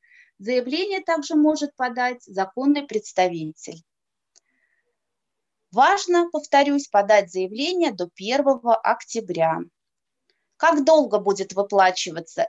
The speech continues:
эта мера? Раз в месяц в период с апреля по июнь. Если вы подадите заявление после тридцатого июня, то денежные средства выплатят единовременно за все три месяца.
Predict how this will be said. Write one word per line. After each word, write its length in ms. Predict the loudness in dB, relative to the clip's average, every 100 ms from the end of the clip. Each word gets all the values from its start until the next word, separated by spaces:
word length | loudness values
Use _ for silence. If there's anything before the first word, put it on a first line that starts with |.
| 0
эта 400 | 0 2 0 0
мера? 600 | -2 2 4 6 4 2 _ _ _ _ _ _ _ _
Раз 440 | 2 4 4 0 -16
в 200 | -10 -2
месяц 500 | -2 -2 -6 -10 -8
в 60 |
период 520 | -6 -2 0 0 -2 0
с 80 |
апреля 640 | 0 0 -2 2 4 4 2
по 300 | 2 2 2 -2
июнь. 600 | -2 -2 0 0 0 -6 -16 -20 -8
Если 400 | 0 0 2 0
вы 140 | 0
подадите 580 | 0 2 2 0 -4 -4
заявление 680 | 2 4 4 0 -2 -2 -4
после 360 | 0 0 2 -2
тридцатого 760 | -2 -2 2 4 4 0 0 -2
июня, 580 | 0 0 0 2 0 0
то 100 | 0
денежные 600 | 2 0 0 0 0 0
средства 760 | -2 0 2 0 0 2 2 2
выплатят 600 | -2 -2 -4 -4 -6 -6
единовременно 920 | -6 -2 2 2 2 2 4 6 4 2
за 160 | 0
все 340 | -2 -2 -2 -2
три 320 | -4 -4 -2
месяца. 800 | 0 0 -2 -4 -12 -12 -14